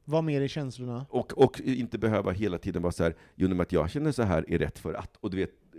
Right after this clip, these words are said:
Speaker 2: hela tiden så här rationalisera känslor.
Speaker 1: Mm, mm.
Speaker 2: Utan så här, det är okej att känna på ett sätt utan att för den skull behöva rationalisera.
Speaker 1: Mm.
Speaker 2: Eh, och framförallt när jag, när jag pratar om det, om det med andra. Så när vi hade suttit och pratat hela dagen och jag kände, "Okej,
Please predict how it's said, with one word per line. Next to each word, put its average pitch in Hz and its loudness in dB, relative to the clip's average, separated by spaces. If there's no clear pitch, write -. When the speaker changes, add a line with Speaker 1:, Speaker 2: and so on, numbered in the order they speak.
Speaker 2:
hela 92 -6
tiden 85 -8
så 82 -6
här 78 0
rationalisera 87 -6
känslor. - -10
Speaker 1:
Mm, 151 -4
mm. 139 -2
Speaker 2:
Utan 113 0
så - -6
här, 101 -4
det 113 -2
är 151 6
okej 101 -2
att 101 -2
känna 98 -2
på 85 -2
ett 80 -6
sätt - -2
utan 90 -4
att 82 -10
för - -12
den 82 -8
skull 82 -10
behöva 78 -8
rationalisera. 120 -8
Speaker 1:
Mm. 143 0
Speaker 2:
Eh, 82 -10
och 104 0
framförallt 110 0
när 98 -2
jag, 87 -2
när 95 -6
jag 90 -6
pratar 85 -4
om 82 -4
det, 85 0
om 80 0
det 82 -2
med 98 -2
andra. 127 -2
Så 110 6
när 113 2
vi 113 6
hade 110 4
suttit 107 -4
och 107 -2
pratat 110 2
hela 107 2
dagen 90 0
och 90 -2
jag 85 -2
kände, 87 -4
"Okej, 101 -6